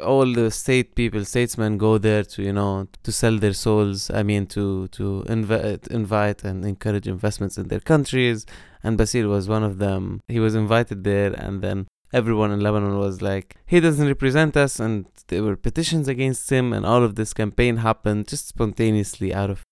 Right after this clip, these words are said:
you know, people's anger against him. And we've talked about this a lot of times. He's, like, the most hated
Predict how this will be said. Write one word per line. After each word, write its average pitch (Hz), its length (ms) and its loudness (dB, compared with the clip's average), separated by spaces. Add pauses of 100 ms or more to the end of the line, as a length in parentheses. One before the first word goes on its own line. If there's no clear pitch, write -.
(100)
you 107 80 -4
know, 101 100 2
people's 104 340 0
anger 107 280 0
against 98 420 -4
him. 95 160 -4
And 98 80 0
we've 107 160 0
talked - 220 -4
about 95 220 -4
this 92 140 -8
a 95 60 -4
lot 92 160 -2
of 95 100 -8
times. 98 280 -4
He's, 101 180 -8
like, 98 200 -6
the 101 60 -4
most 98 300 -4
hated 98 240 -6